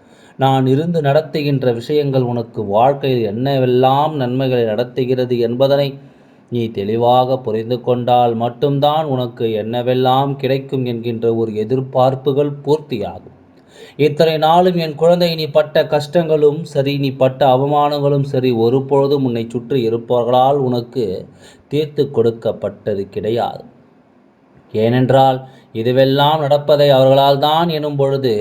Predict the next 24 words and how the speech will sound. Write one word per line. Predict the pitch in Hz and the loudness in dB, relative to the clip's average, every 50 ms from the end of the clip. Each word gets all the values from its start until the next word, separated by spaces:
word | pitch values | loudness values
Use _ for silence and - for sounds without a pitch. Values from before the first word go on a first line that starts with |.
| 113 | 0
அதை | 120 120 120 120 113 117 | 0 0 0 0 0 0
எப்படி | 123 123 120 - 170 165 160 | -2 0 0 0 0 2 4
அவர்கள் | 151 139 135 123 127 120 110 123 | 2 2 2 0 -2 -2 -2 -4
தீர்த்து | 139 143 143 143 147 135 | -4 -4 -4 -4 -4 -4
கொடுக்க | - 127 117 117 117 - - 117 104 95 92 98 120 127 | -2 -2 -2 -2 -2 -2 -2 -2 -2 -2 -4 -6 -6 -4
முன் | 120 120 139 156 147 | -4 -2 -2 -2 0
வருவார்கள்? | 135 120 110 110 107 104 101 98 98 104 95 - | 0 0 0 0 0 -2 -2 -2 -6 -8 -10 -10
சரி, | - 113 98 98 - - _ _ _ _ _ _ _ _ _ _ _ _ - - - | -12 -14 -14 -14 -16 -20 _ _ _ _ _ _ _ _ _ _ _ _ -20 -4 0
இப்பொழுது | - 139 139 139 143 135 135 135 127 131 104 95 107 - | 0 0 2 2 2 4 4 4 2 2 0 0 -2 -2
உன் | 139 135 135 123 - | 0 0 0 0 0
சாயப்பா | - - 143 127 131 139 131 143 135 143 - - 143 147 156 | 0 2 2 2 4 2 0 0 -2 -2 0 2 2 4 4
உன்னிடத்தில் | 160 156 139 127 131 135 135 135 147 131 120 | 2 2 2 0 0 0 0 0 -2 0 0
நேரடியாகவே | 117 117 123 123 131 131 131 131 135 135 135 131 127 131 131 135 139 143 | 0 0 2 2 2 2 4 4 4 4 4 4 2 0 0 2 2 0
விஷயத்திற்கு | 139 131 127 - 143 143 139 139 - 123 113 - 127 113 | 0 0 0 0 0 0 0 -2 -4 -4 -4 -2 -2 -2
வந்து | 110 113 113 127 | -2 -2 -2 -2
விடுகின்றேன். | 117 110 101 98 98 98 92 - - - - - _ _ _ _ - - - _ _ - | -2 -2 -4 -6 -8 -10 -14 -16 -18 -20 -20 -20 _ _ _ _ -20 -20 -20 _ _ 0
என்ன | 113 117 123 143 156 147 | 0 2 2 2 0 0
நடந்தது, | 131 123 131 143 147 143 139 - 110 - - - - - - | 2 2 2 2 2 0 -2 -2 -4 -6 -10 -14 -20 -16 -10
உன்னை | 113 113 113 117 117 | -6 -4 -2 -2 -2
சுற்றி | 113 - 127 131 - - 143 127 | -2 -2 -4 -4 -2 0 0 0
என்ன | 117 120 131 135 | 0 0 0 0
நடந்து | 127 120 127 135 143 139 131 | 0 0 0 0 0 -2 -4
கொண்டிருக்கின்றது | - - 123 127 127 139 143 135 135 - 131 123 113 113 104 104 - - - - - | -2 -2 -2 0 0 0 -2 -2 -4 -4 -4 -2 -2 -2 -4 -6 -10 -16 -20 -14 -6
இந்த | - 131 127 127 | -2 0 2 2